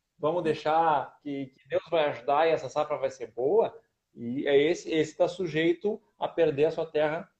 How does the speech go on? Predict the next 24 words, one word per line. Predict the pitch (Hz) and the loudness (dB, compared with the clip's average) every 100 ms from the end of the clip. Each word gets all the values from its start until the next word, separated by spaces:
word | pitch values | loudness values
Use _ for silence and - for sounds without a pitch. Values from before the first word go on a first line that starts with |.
| _ | _
pro | 170 | -4
vizinho | 170 170 139 156 | -4 -6 -6 -10
que | 143 | -8
tem | 156 | -4
uma | 151 | -2
boa | 147 151 | 0 0
gestão. | 170 - 143 - _ - | -2 -6 -6 -6 _ -16
Então, | 139 160 165 | -4 -2 -2
se | 165 - 165 | -6 0 2
é | 233 254 | 2 -2
que | - _ _ - | -14 _ _ -4
nós | 160 | -4
podemos | - 151 151 156 - | 0 2 2 -2 -4
fa-, | 147 | -2
deixar | 143 139 143 151 | 0 -2 0 -2
uma | 165 151 | 0 -2
mensagem | 143 139 135 131 | -4 -2 -2 -4
final | 135 131 131 | -10 -4 -2
aqui | 127 135 | -2 -2
pra | 135 | -4
quem | 135 | -4
nos | 135 131 | -4 -4
acompanha, | 135 127 165 180 156 | -6 -6 -4 0 2
é | 127 | 0